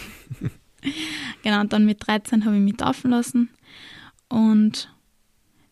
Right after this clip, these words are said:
sicher, ich hab damals, wirst du jetzt denken, okay, ich war so jung und ich denk mir jetzt auch, ich war echt jung, also generell, aber ich hab gewusst, dass Gott das ernst nimmt von jedem, auch von einem Kind. Das weiß ich jetzt,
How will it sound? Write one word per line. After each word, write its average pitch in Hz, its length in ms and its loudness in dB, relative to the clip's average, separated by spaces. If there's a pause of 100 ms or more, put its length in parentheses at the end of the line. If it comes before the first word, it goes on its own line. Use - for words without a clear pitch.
(260)
sicher, 240 340 -2
ich 226 160 4
hab 220 140 0 (280)
damals, 226 600 0
wirst 220 240 -2
du 226 40 -8
jetzt - 120 -14
denken, 220 280 -4
okay, 226 320 -4
ich 226 60 -2
war 233 160 -4 (100)
so - 260 -4
jung 247 360 2
und 220 280 4 (640)
ich 214 100 -4
denk 214 240 0
mir 208 80 0
jetzt 202 160 -4
auch, 226 140 2
ich 214 120 0
war 208 140 0
echt 226 240 -2 (280)
jung, 226 320 4
also 214 260 -2
generell, 233 560 0
aber 220 180 0
ich 226 100 4
hab - 180 -4
gewusst, 254 340 0
dass 220 220 -2
Gott 214 180 0 (260)
das 208 220 0
ernst 208 400 0
nimmt 208 180 2
von 220 100 -4
jedem, 208 320 -2
auch 220 180 2
von 226 160 4
einem 220 140 2
Kind. 262 360 4 (800)
Das - 180 -14
weiß 214 200 0
ich 214 80 -2
jetzt, 214 300 -4